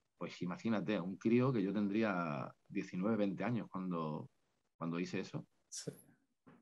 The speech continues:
Speaker 1: No, veinte, bueno, un crío, no me acuerdo
Speaker 2: Mm.
Speaker 1: exactamente cuánto. Me petó la cabeza, tuve una pequeña crisis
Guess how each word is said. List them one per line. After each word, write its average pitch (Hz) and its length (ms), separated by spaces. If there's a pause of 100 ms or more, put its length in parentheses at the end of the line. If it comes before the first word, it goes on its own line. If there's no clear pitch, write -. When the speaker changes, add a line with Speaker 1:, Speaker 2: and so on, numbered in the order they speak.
(100)
Speaker 1:
No, 143 320
veinte, 80 760 (220)
bueno, 101 200
un - 60
crío, - 220 (280)
no 92 80
me 98 80
acuerdo 85 220
Speaker 2:
Mm. 104 40
Speaker 1:
exactamente 82 440
cuánto. 76 240 (1700)
Me 92 100
petó 87 200
la 110 100
cabeza, 107 400
tuve 110 280
una 123 560
pequeña 127 340
crisis 160 480